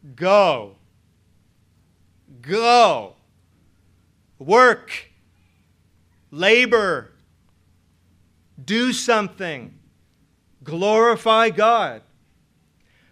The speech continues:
Go, therefore, and make disciples of all nations, baptizing them in the name of the Father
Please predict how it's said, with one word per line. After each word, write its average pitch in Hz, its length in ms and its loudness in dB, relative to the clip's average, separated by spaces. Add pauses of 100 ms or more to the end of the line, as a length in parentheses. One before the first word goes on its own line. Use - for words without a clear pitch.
(220)
Go, 226 400 0
therefore, 160 800 -6
and 196 720 -8 (1160)
make 170 600 -8 (120)
disciples 160 1000 -12
of 147 260 -16
all 151 320 -8
nations, 139 720 -18 (1120)
baptizing 170 840 -8
them 165 320 -8
in 156 80 -12
the 151 80 -14
name 156 260 -12
of 147 120 -16
the 139 60 -20
Father 165 720 -8